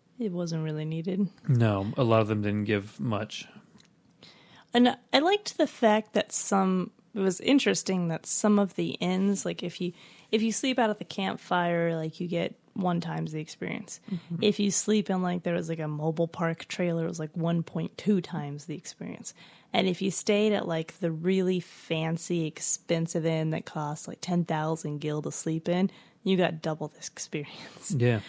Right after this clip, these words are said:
Speaker 1: So if you stockpiled a lot and then you were, had money, and you could go spend it and get a lot of experience. And that, that extra little bonus was an interesting touch, but it also seemed like it's kinda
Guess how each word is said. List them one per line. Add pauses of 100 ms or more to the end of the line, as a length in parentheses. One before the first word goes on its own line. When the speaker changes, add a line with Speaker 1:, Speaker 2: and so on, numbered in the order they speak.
(140)
Speaker 1:
So
if
you
stockpiled
a
lot
and
then
you
were,
had
money,
and
you
could
go (840)
spend
it
and
get
a
lot
of
experience.
And
that,
that
extra
little
bonus
was
an
interesting
touch,
but
it
also
seemed
like
it's
kinda